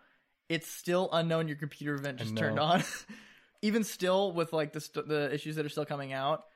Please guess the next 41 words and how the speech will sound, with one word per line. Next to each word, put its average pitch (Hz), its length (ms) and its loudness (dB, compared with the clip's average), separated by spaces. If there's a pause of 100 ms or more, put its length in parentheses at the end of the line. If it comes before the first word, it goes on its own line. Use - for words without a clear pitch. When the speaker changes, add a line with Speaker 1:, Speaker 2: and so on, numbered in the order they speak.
(260)
Speaker 1:
uh, 139 200 4
we 165 100 0
don't 175 380 2
know 165 400 4 (160)
how 165 400 4
this 170 220 -4
happened, 185 460 -2 (240)
Speaker 2:
I - 60 -6
don't - 40 -6
Speaker 1:
but 220 100 0
Speaker 2:
even 208 120 -14
know 113 60 -16 (160)
why 104 60 -2
I - 20 -4
need 107 180 -2
this 107 220 -4
open. 110 400 -4
Speaker 1:
Yeah. 143 260 0 (120)
<laughs> 214 300 4 (420)
Uh, 170 460 6 (440)
three 262 200 2
of 233 80 2
the 202 100 6
horsemen 180 400 2
died. 147 420 4 (300)
Death 170 320 0
did 147 160 -2
not. 131 420 -4 (420)
Uh, 143 480 4
we 160 100 0
don't 196 80 6
Speaker 2:
I - 20 2
Speaker 1:
know 196 140 6
Speaker 2:
suppose 175 60 6
Speaker 1:
what 151 40 4
Speaker 2:
that 104 80 0
makes 107 160 -12
sense. 170 260 -6 (160)
Speaker 1:
we 170 120 0
don't, 190 220 4 (100)
well, 170 360 2